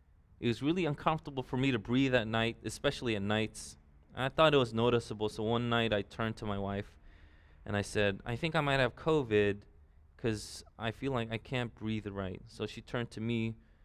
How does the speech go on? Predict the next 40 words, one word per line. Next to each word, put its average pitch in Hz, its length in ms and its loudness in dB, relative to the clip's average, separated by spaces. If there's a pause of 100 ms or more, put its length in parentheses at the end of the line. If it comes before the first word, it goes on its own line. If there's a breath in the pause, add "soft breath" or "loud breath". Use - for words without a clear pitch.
(200 soft breath)
and 104 120 -8
she - 120 -10
told 117 240 0
me 110 80 0
to 107 120 -10
man 101 300 0
up. 90 160 -2 (180)
Okay, 92 380 -4
that's 123 240 4
the, 117 140 4
that's 120 240 4
the, 104 160 2
that's 117 180 4
the 113 80 -8
story. 104 400 2 (480 loud breath)
Um, 104 460 8
so - 160 2
I 170 80 6
just 170 160 -2
went 165 140 4
to 147 80 2
sleep 151 280 2
and 127 80 2
I 120 60 6
was 113 160 2
fine. 98 360 2
Um, 110 460 6 (720 loud breath)
it 147 80 6
was 180 160 8
that 175 160 6
time 175 220 4
when 139 100 4
tests - 420 2
weren't 135 300 0
readily 127 380 6
available 113 500 4
like 113 220 4
they 107 100 0
are 104 140 2
now, 104 340 0